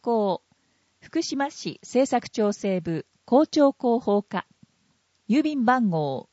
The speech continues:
九六零の八六零一。福島市五郎内町三の一。電話零二四五三五の一一一一代表。市政だよりは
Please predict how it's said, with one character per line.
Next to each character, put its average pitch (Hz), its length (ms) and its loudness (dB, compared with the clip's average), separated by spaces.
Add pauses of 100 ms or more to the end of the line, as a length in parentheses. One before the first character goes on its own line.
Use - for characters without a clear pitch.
九 330 180 4
六 339 280 4
零 208 180 2
の 190 100 2
八 214 260 -2
六 262 240 0
零 160 240 -2
一。 - 380 -14 (540)
福 - 160 -4
島 302 300 -6
市 - 280 -12
五 190 120 4
郎 226 180 8
内 214 240 -2
町 143 180 -4
三 202 260 2
の 196 120 6
一。 - 400 -4 (520)
電 214 260 4
話 196 200 2 (400)
零 302 260 2
二 277 320 2
四 180 280 4 (200)
五 285 240 4
三 208 340 2
五 185 140 4
の 156 280 0
一 320 320 -2
一 202 240 -2
一 214 240 -4
一 - 440 -10
代 180 220 0 (120)
表。 143 380 -4 (1500)
市 - 160 -8
政 349 240 2
だ 330 120 8
よ 269 120 8
り 208 100 6
は 175 220 4